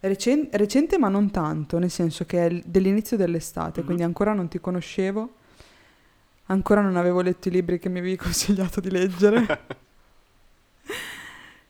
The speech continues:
Speaker 1: E, e in pratica in questo sogno che ho fatto, e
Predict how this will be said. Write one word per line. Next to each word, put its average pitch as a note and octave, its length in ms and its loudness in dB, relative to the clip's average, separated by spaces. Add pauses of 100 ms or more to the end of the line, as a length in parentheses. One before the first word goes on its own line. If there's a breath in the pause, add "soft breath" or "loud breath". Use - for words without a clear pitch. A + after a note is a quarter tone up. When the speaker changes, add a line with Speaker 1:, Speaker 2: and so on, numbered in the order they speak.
(160)
Speaker 1:
E, F3 1300 0 (600)
e G3+ 100 -2
in G3+ 120 4
pratica C4+ 340 0
in F#3 80 0
questo G3+ 280 0
sogno G3 460 0
che - 140 -8
ho E3 40 -4
fatto, F3 600 -4 (1040)
e E3+ 1080 -2